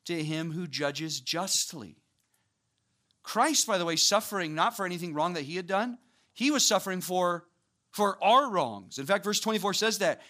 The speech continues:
he himself bore our sins in his body on the tree. Right? He, he is dying for us so that by his wounds we might be healed, we might be forgiven. Friend, if you're here this morning and you're not a Christian, what you need most is forgiveness.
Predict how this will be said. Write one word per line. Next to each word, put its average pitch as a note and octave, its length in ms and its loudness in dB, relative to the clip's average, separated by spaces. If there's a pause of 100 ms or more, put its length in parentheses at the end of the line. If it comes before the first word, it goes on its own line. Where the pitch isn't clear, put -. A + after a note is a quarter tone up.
(120)
he C4 220 2
himself B3 480 4 (220)
bore G#3+ 540 4
our C4+ 300 4
sins A#3 480 4
in G#3+ 80 0
his G#3 200 2
body G#3+ 320 4
on F#3+ 120 2
the F#3 80 -2
tree. G3+ 480 -2 (640)
Right? G3 140 4
He, A#3+ 180 2
he A#3 240 -2
is G3+ 160 2
dying A#3+ 440 4
for G#3+ 300 0
us A#3 440 2 (180)
so - 120 -4
that G3+ 140 2
by G3+ 160 6
his G#3 340 -2
wounds B3 360 2
we A#3 100 0
might A#3 220 2
be A3 80 -6
healed, G#3+ 420 2
we G3 80 -4
might A#3 220 2
be A3 80 -4
forgiven. F3+ 640 -2 (880)
Friend, A3+ 200 0
if F#3+ 80 -2
you're A#3 120 0
here A#3+ 300 0
this G#3 280 0
morning G#3 520 -2
and F#3+ 180 -2
you're G#3 120 -2
not G#3 220 2
a G3+ 80 -4
Christian, G3 400 0
what F3 200 -4
you G#3 240 -6
need A#3+ 160 0
most G#3 420 0
is A3 200 0
forgiveness. G#3 880 -4